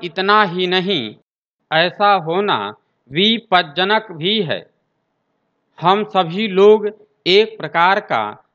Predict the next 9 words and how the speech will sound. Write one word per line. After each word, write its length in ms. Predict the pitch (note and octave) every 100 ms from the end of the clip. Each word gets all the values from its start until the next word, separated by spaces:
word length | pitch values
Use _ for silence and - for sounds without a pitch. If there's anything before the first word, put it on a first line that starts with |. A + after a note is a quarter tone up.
| -
विचार 480 | D#3 D#3+ F#3 G3+ G3
करें, 520 | - F3 F3 G2 F2+ _ _ _ _ _ -
ऐसा 440 | E3 F#3 - G#3+ G#3+
सोचना 600 | G3 E3 E3 F#3 G3 G#3+
भी 340 | E3+ G#2 G#2+ _ _ _
उचित 380 | F#3 F#3+ A#3 A#3 E3
नहीं 380 | E3+ F#3 G#3+
है। 200 | E3 G#2 - _ _ _ _ _ _
ऐसा 440 | C#3+ E3 E3+ G#3+